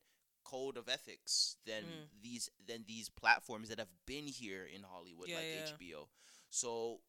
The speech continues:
Speaker 1: it's understandable why they would say, "You know what? We completely understand and we're gonna respect your wishes." H B O is just like, "We're H B O."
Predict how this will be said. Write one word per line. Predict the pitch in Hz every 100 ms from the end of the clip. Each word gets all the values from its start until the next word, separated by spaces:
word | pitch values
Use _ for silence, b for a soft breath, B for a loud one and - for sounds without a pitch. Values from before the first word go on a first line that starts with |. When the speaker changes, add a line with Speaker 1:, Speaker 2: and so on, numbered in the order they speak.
| -
Speaker 1:
it's | 127
understandable | 143 156 135 143 156 156 127 120
why | 120
they | 113 110
would | 107
say, | - 110 104
"You | 101 117
know | 123
what? | 113 120
We | 104
completely | - 110 - 120 107
understand | 107 98 - 98 110 110
and | 101
we're | 104
gonna | 107 101
respect | 98 - 101 -
your | 90
wishes." | 92 110 131 127
H | 104 127 -
B | 120
O | 120
is | 110
just | 113
like, | 107 101 - - _
"We're | 101 107
H | 110 -
B | 98
O." | 107